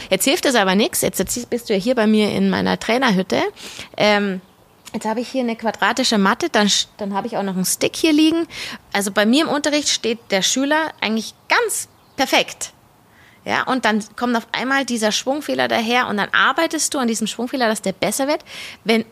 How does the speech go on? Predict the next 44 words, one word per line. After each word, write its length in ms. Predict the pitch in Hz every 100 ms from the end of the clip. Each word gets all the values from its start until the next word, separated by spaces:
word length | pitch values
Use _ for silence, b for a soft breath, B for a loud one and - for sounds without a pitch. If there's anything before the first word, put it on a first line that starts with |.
| _ _ -
du 160 | 233
dich 200 | 214 214
aber 100 | 208
auf 60 | 190
dem 100 | 202
Platz 340 | 262 302 -
weiterhin 680 | 185 226 302 262 214 208 180 -
schlecht 360 | - 196 -
ausrichtest, 640 | - 320 247 233 - 165 - B B B - _ _ _ _ _ _ _ _ _ -
dann 160 | 226 220
ist 260 | - 247
auf, 120 | 233 - -
dann 120 | - 196
fliegt 260 | - 294
der 60 | 214
Ball 180 | 196 202
auf 120 | 196
einmal, 280 | - 196 185 - - - - -
ähm, 320 | - 190 185 - _ -
noch 260 | 262 -
weiter 340 | 160 170 165 156
weg, 140 | 160 -
ja, 200 | - 233
weil, 160 | 226 208
also 160 | - 294
das 200 | 208 196
gehört 200 | - 220
ja 80 | 226
dann 180 | 220 208
zusammen, 400 | 202 196 233 220
dass 160 | 185
du 80 | -
dich 160 | 190 185
auf 60 |
dem 80 | 190
Platz 220 | 185 190
dann 100 | - -
auch 180 | 254 -
so 260 | - 269
ausrichtest 640 | - 226 226 247 - 233 208
wie 60 |
hier 180 | 214 226
im 140 | 202
Training, 500 | - - 240 196 160